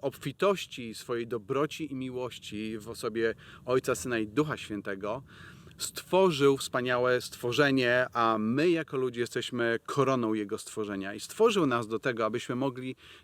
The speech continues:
dzielić intymną i bliską więź z Nim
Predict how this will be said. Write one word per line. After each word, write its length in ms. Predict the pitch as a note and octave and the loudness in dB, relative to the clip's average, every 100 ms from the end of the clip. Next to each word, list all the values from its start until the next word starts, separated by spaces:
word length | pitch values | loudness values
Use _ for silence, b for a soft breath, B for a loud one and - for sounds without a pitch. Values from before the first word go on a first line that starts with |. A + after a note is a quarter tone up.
| - | -12
dzielić 600 | G#2+ B2+ C#3+ D3+ C#3+ - | 0 4 4 2 -6 -8
intymną 580 | C3 A#2+ - D3 C#3 C3+ | -6 -6 -2 -2 0 -2
i 120 | A#2+ | -6
bliską 420 | A2 A2+ - A#2 | -12 -12 -6 -4
więź 340 | G#2 A#2+ A#2+ A2+ | -2 0 0 -2
z 80 | A2 | -4
Nim 400 | G2+ G2 G#2+ | -6 -8 -12